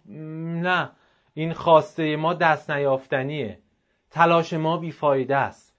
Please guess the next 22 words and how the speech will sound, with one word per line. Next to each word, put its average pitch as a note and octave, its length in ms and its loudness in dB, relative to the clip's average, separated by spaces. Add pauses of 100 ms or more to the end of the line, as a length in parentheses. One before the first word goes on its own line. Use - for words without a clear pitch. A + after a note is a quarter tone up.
که F#3+ 160 4
بعضی G3 360 6
موقع‌ها F3+ 640 2 (800)
از F3 240 4
ما G3 140 2
می‌پرسن، G#3 720 0 (2000)
می‌گن: G#3+ 280 4
"چرا A#3+ 280 4
اون A#3+ 180 2
کاری A#3 300 2
که A#3+ 80 -8
می‌خواستی G3+ 460 0
انجام F3+ 500 0
بدی F#3 540 -6 (280)
نشد؟ G3+ 420 2
چی - 160 -10
شد؟ A3 240 2
تو A#3 100 -2
می‌خواستی A#3 360 -2
درس A3 400 4
بخونی A3 300 -2
که A3 260 0